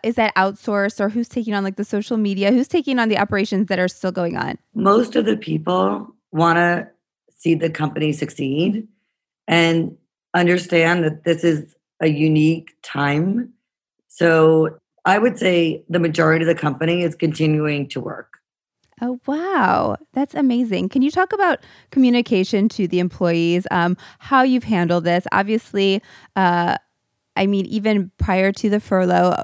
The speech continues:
Speaker 1: morale is down. Um, what, what has been your approach?
Speaker 2: So we have an executive call meeting every day. So from the time this happened and we all went to work from home,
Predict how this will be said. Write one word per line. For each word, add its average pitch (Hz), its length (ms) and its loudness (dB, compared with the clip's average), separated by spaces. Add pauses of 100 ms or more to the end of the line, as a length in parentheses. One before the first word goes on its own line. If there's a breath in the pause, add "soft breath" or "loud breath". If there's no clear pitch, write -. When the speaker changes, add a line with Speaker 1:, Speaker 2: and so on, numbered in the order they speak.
Speaker 1:
morale 180 500 2
is 220 180 -2
down. 175 520 2 (320 loud breath)
Um, 180 340 4 (140)
what, 208 440 0 (300)
what 294 180 6
has 349 160 4
been 240 140 6
your 196 140 6
approach? - 640 -4 (480)
Speaker 2:
So 196 240 2
we 202 240 2
have 208 300 2
an 175 120 2
executive 165 640 0
call 151 720 0
meeting 156 500 0 (100)
every 170 300 0
day. 131 400 -2 (960)
So 156 460 2 (760)
from 165 140 0
the 175 80 2
time 170 260 2
this 185 160 -2
happened 160 540 0
and 151 100 -2
we 151 220 -2
all 147 240 -2
went 147 240 -6
to 143 100 -6
work 135 240 -6
from 139 120 -6
home, 139 520 -4